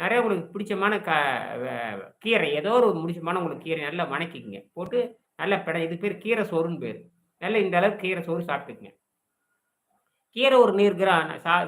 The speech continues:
கீரைங்கிறது வெ-, விலை மலிவு தான். கீரை இல்லைன்னா, ஆ, வெங்காயம் நல்லா வணக்கிங்க. கீரை மேல வெங்காயம் போட்டுக்குங்க. வெங்காயம் இல்லையா,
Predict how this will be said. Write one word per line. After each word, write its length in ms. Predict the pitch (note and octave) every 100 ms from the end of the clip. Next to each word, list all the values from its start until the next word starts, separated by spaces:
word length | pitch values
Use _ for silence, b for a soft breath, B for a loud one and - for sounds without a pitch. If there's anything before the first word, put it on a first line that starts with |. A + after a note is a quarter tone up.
| -
கீரைங்கிறது 420 | A3 A3+ G#3 G#3+ D#3+
வெ-, 120 | D#3+
விலை 260 | E3 F3 F3
மலிவு 340 | C#3+ E3 D#3+ C3+
தான். 120 | B2+ - _ _ _ G3+
கீரை 280 | A#3 B3+ A3+
இல்லைன்னா, 280 | G#3 G3+ A#3 B3 - _
ஆ, 80 | D#3 D3 C#3 C3+
வெங்காயம் 500 | A#2 E3 G#3+ A#3+ G#3
நல்லா 140 | F3+ F#3
வணக்கிங்க. 400 | D#3+ D#3+ C#3 B2 A2 -
கீரை 340 | D3+ F3 G3+ F#3
மேல 120 | F3+
வெங்காயம் 320 | D3+ E3+ E3+ C3
போட்டுக்குங்க. 360 | A#2+ G#2 G#2 - _ _ _ _ _ _
வெங்காயம் 380 | E3 A3 C4 A#3
இல்லையா, 260 | G3+ G3